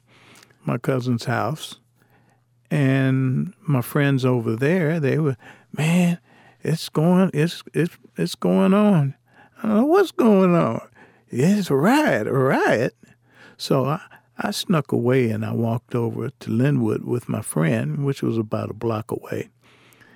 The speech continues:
And the same thing, smoke, people, chaos, people just running and looting and everything. And I was like, "Wow." So we go back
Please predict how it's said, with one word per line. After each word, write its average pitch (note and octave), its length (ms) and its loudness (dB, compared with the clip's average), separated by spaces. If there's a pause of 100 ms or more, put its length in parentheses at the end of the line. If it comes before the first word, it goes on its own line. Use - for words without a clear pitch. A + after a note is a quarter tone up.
(260)
And A#2+ 580 -2
the C#3 100 -10
same C3 500 0
thing, G3+ 500 0 (420)
smoke, B2+ 720 -2 (640)
people, A#2+ 480 0 (100)
chaos, B2 720 0
people A#2+ 340 -4
just A#2+ 280 0
running A#2+ 520 0
and G2+ 260 -2
looting A#2+ 560 2
and A2 120 -2
everything. A2+ 580 -4 (580)
And F#3+ 140 -4
I G#3 80 -4
was F3 120 -2
like, E3+ 300 -6
"Wow." E3 760 -2 (760)
So B2 480 0
we C#3 380 -2
go C3 220 2
back C3+ 260 0